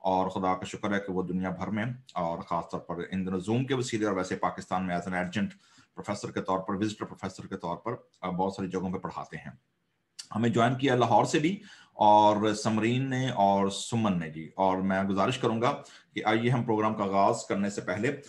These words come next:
दुआ करेंगे और दुआ के बाद आप अपना बराए मेहरबानी, अ, बारी-बारी तारुफ कराइएगा, आप कहाँ पर हैं और आपने ये कोर्स जो है इसको ज्वाइन करने की बुनियादी वजह, अ, आपकी क्या थी।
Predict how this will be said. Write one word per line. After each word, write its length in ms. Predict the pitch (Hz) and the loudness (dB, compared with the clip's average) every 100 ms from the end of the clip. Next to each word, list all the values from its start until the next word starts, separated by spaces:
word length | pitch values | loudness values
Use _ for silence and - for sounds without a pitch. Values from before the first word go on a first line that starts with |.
| - 92 | -16 0
दुआ 220 | 107 123 | 4 6
करेंगे 400 | 156 151 151 156 | 4 2 2 0
और 200 | 110 107 | 2 2
दुआ 240 | 104 101 | 4 4
के 140 | 104 110 | 4 4
बाद 500 | 104 113 123 120 - - - | 6 6 4 0 -6 -18 2
आप 200 | 98 101 | 6 6
अपना 240 | 95 104 104 | 2 2 4
बराए 260 | 98 98 | 4 2
मेहरबानी, 500 | 107 110 92 98 101 | 2 0 0 2 2
अ, 100 | 101 95 | 2 0
बारी-बारी 640 | 90 85 82 95 101 101 | 0 0 0 0 2 0
तारुफ 320 | 98 98 120 127 | 2 2 2 4
कराइएगा, 340 | 117 120 123 | 4 4 4
आप 200 | 110 - 107 | 2 0 0
कहाँ 160 | 127 | 2
पर 120 | - | 2
हैं 260 | 135 139 - - - _ 107 | 2 0 -6 -16 -20 _ 2
और 640 | 104 104 107 110 110 107 107 | 4 6 4 4 2 2 6
आपने 1120 | 104 120 - - 120 120 117 - 113 117 117 | 8 8 4 4 6 6 4 0 -2 -2 -4
ये 220 | 101 120 | 0 2
कोर्स 440 | 123 127 123 160 - | 2 2 4 2 0
जो 80 | |
है 300 | 104 92 117 120 | 0 0 0 -2
इसको 440 | 120 - 117 113 | -8 -6 -2 -2
ज्वाइन 340 | 107 101 101 | 2 2 2
करने 280 | 110 98 101 | 0 -2 -2
की 140 | 98 98 | -2 -4
बुनियादी 500 | 95 98 87 95 80 | 0 0 0 -4 -2
वजह, 180 | 104 98 - - _ | 0 0 -2 -14 _
अ, 60 | 87 80 73 | -6 -6 -2
आपकी 600 | 82 - - 87 82 78 - | -4 -4 -10 -10 -8 -10 -10
क्या 200 | 69 | -12
थी। 100 | - | -12